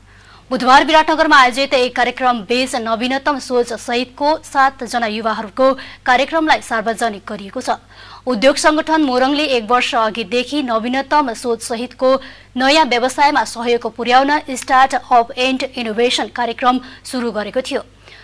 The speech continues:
सो कार्यक्रममा उन्नाइस जना युवाहरूको परियोजना छनौट भएकोमा सातजना युवाहरूको योजनालाई विभिन्न सहयोग उपलब्ध गराइएको बताइएको छ। नवीनतम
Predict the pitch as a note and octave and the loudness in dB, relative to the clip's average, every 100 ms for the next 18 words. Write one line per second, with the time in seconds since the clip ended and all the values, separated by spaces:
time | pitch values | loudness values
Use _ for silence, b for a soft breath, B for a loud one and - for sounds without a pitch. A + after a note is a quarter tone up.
0 | B - B3+ C4+ C#4+ D4+ E4 F4 D#4 D4+ | B -2 2 6 6 6 6 6 6 4
1 | D4 D4+ D4 D4+ A#3+ A#3+ B3 C4 C#4 C#4 | 2 0 2 2 2 4 4 4 0 -2
2 | A3+ A#3+ A#3+ B3 C4 B3 A3+ A#3+ A#3+ A#3 | -2 -2 -2 -2 0 0 0 -4 -2 -4
3 | G#3 A3+ A3 D4 E4+ - C#4 B3+ D4+ D4 | -6 -8 -2 2 2 2 4 4 2 -2
4 | G#3+ A#3 A#3 A#3+ A#3+ C4+ C4+ B B B | -2 -2 0 0 0 0 0 B B B
5 | A#3+ B3+ D4 D4 D4+ G#3 G3+ A#3 D4+ E4 | -2 2 2 2 2 2 -2 0 2 2
6 | - C4+ C#4 C4+ A3 A#3 A3+ A3+ G3+ A#3 | 2 -2 -2 -2 0 0 2 -2 -2 0
7 | A#3+ G3+ F#3+ D#4+ F4 A3 A3+ A3+ G#3 F#3+ | 0 -2 -8 -8 -8 -4 -4 -2 -6 -8
8 | - A3+ - B B B B B3+ C4 B3 | -4 -4 -6 B B B B -2 0 2
9 | E4 E4 F4 F4 | 2 4 6 6